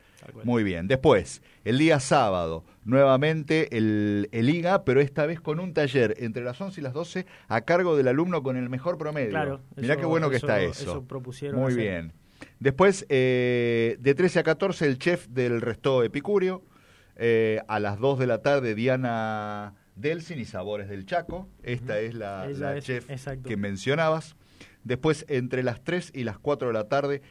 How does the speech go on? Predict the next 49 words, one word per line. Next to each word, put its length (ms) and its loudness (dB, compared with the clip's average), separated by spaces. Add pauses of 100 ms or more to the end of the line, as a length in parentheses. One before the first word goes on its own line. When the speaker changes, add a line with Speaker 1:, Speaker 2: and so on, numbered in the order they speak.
(100)
Speaker 2:
el 200 0
show 200 4
de 100 2
cocinas 440 -2
de 80 -2
Ulises 340 0
Báez. 460 0
Lamentablemente 640 4
lo 120 6
tuve 220 12
que 100 6
nombrar. 360 4
¿Te 80 2
das 100 4
cuenta? 320 6
Me 120 0
lo 80 4
escriben 380 4
acá, 320 2 (180)
no 160 -2
me 120 0
avisan 400 2
y 60 -4
yo 140 2
lo 120 4
tengo 240 0
que 100 2
nombrar. 440 0 (540)
Bueno, 340 0
Ulises 320 2
Báez, 340 4
un 300 0
compañero, 680 0
este, 800 -6
de 120 -10
laburo, 440 0
laburamos 720 -4
juntos 520 -2 (240)
y 120 -4
es 160 -8
un 140 -8
gran 340 -2
cocinero 460 0
y 40 6
es 160 0
uno 160 2
de 80 2
los 140 -2
dos 240 -2